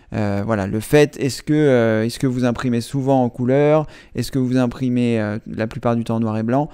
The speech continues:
parce que parfois, il, si vous imprimez, euh, peu en couleur, si j'en sais rien moi, on va dire, euh,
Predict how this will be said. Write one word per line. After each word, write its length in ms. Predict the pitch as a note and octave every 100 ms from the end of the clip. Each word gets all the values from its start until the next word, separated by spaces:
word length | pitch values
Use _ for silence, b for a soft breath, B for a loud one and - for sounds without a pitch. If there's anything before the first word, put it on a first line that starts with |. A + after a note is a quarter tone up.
| B B
parce 120 | A#2
que 80 | -
parfois, 500 | B2 A#2+ - C#3 C#3
il, 220 | B2 F2
si 140 | -
vous 120 | C3 B2+
imprimez, 520 | B2 A#2+ C3 B2+ A#2
euh, 120 | A2+
peu 300 | - - D3+
en 120 | B2
couleur, 460 | A#2+ B2 B2+ D#3 D3
si 140 | -
j'en 100 | A2+
sais 140 | A2 A#2
rien 160 | B2+
moi, 240 | A#2+ G#2+ A2+
on 60 |
va 100 | A2+
dire, 240 | A2+ B2 A2+
euh, 160 | A2